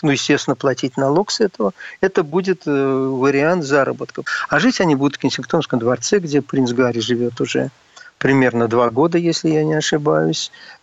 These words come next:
Там же живут, в основном здании сейчас живут, там как раз принц Уильям со своей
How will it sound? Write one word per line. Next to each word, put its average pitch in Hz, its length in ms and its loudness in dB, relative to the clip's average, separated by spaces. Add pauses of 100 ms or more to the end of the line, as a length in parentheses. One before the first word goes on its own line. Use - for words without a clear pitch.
(120)
Там 147 280 2
же 107 180 -4
живут, 117 460 0
в 117 80 -4
основном 135 520 2
здании 120 420 -4
сейчас 123 260 -6
живут, 120 440 -2
там 127 220 0
как 127 240 -2
раз 127 340 -2 (280)
принц 131 420 2
Уильям 120 340 2
со - 140 -6
своей 127 480 0